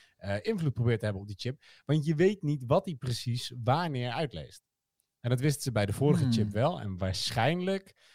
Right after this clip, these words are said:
Speaker 1: heeft Ferrari met eigen software rond de encryptie van, eh,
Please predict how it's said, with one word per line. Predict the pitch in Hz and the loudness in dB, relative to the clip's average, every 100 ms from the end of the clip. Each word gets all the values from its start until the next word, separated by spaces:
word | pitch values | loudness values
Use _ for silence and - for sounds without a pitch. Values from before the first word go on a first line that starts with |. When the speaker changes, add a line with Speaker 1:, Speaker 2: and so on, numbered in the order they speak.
| _ | _
Speaker 1:
heeft | - 107 98 - | -4 -2 -4 -8
Ferrari | 110 92 104 120 131 131 131 127 _ _ | -8 -4 -2 -2 -2 -4 -8 -12 _ _
met | - 101 101 | -8 -8 -6
eigen | 104 123 156 143 143 | -2 0 0 -2 -4
software | - 135 - 123 120 107 | -4 -4 -4 -2 -2 0
rond | 95 117 131 | -2 -4 -6
de | 123 | -8
encryptie | 123 120 113 - 113 107 | -8 -6 -6 -6 -8 -8
van, | - 87 87 | -6 -6 -8
eh, | - 87 | -10 -8